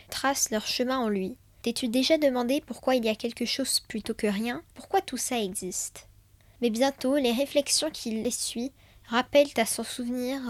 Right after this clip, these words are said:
les gènes irascibles de Lyssa. Tel Obélix, persuadé d'être tout juste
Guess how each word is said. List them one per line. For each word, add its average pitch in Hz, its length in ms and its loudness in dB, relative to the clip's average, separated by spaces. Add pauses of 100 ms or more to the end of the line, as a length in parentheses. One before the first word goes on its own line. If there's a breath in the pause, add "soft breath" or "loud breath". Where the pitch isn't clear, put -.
(180)
les 214 160 2
gènes 262 300 2
irascibles 233 800 0
de 190 80 0
Lyssa. 202 480 -4 (720 soft breath)
Tel 302 180 6
Obélix, 247 640 2 (140)
persuadé 262 500 2
d'être 220 300 0
tout 269 200 -2
juste 254 360 0